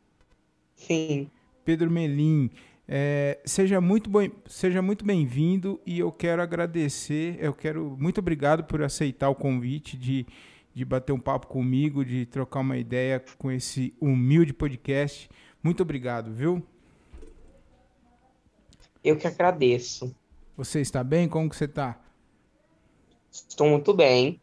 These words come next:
Speaker 2: Então tá bom. Ô, ô Pedro, é, eu queria,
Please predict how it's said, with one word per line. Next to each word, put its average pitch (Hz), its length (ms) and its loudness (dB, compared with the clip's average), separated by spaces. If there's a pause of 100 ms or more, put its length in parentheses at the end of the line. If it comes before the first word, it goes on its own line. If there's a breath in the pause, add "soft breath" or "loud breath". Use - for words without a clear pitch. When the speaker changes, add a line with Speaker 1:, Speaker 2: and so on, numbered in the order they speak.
(360)
Speaker 2:
Então 123 220 -14
tá 135 180 -10
bom. 113 280 -12 (420 soft breath)
Ô, 123 720 -6
ô 120 40 -6
Pedro, 123 480 -2 (400 soft breath)
é, 135 380 -8
eu 170 100 -10
queria, 208 520 -2